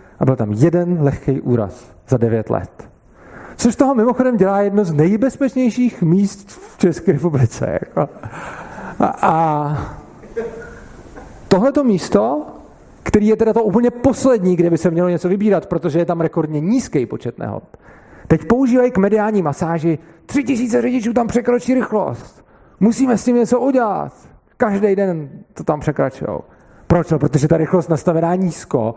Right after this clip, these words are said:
aby se tam dalo dobře buzerovat a vybírat pokuty, že jo? To nemá s bezpečností vůbec nic co dělat, protože kdyby mělo, tak budou vybírat ty pokuty tam, kde dochází k těm nehodám.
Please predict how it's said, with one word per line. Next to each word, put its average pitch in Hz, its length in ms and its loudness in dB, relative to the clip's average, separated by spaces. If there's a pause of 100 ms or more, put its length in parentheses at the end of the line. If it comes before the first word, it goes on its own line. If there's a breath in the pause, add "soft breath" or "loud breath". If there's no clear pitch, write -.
(500 soft breath)
aby 175 180 2
se 175 100 2
tam 185 120 2
dalo 180 160 4
dobře 185 240 2
buzerovat 175 440 0
a 202 40 -2
vybírat 175 340 0
pokuty, 165 460 -2
že 123 100 -12
jo? 135 120 -12 (140 loud breath)
To 185 80 2
nemá 196 200 2
s 165 60 -4
bezpečností 190 600 0
vůbec 202 360 2
nic 202 220 0
co 214 100 0
dělat, 208 380 0 (140 loud breath)
protože 170 300 0
kdyby 190 240 2
mělo, 170 420 2 (180 loud breath)
tak 185 120 -2 (400)
budou 208 320 2
vybírat 202 380 2
ty 220 80 -2
pokuty 202 300 0
tam, 196 200 -2
kde 196 140 2
dochází 170 360 0
k - 40 -20
těm 202 160 -2
nehodám. 156 440 -2